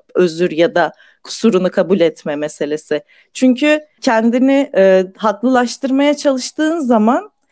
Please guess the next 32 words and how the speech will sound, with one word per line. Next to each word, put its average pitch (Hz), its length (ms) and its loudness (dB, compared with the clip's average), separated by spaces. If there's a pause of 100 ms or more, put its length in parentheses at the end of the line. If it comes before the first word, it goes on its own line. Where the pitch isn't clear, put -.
(200)
bu 247 80 -2
sefer 320 400 0
ne 349 40 -2
oluyor? 302 560 2
"Ben 240 220 2
bunu 262 140 2
yaptım 285 400 -2
ama 285 180 2
şu 247 180 -8
sebepten. 165 600 -4 (140)
Ben 208 220 2
bunu 247 160 2
ettim 262 360 -4
ama 277 180 0
şu - 140 -10
sebepten." 175 600 -2 (120)
Yani 156 440 -2 (400)
oysa 349 380 2
ki 370 440 -4
"Ya 254 160 0
ben 311 220 0
bunu 330 200 -6
bilmiyorum 269 720 0 (160)
ve 254 60 4
sen 330 360 0
bana, 311 460 2 (180)
e, 196 280 4 (360)
bu 247 100 0
yolu 294 280 2
gösterdin. 190 920 -2
Teşekkür 202 480 -2
ederim." 202 480 0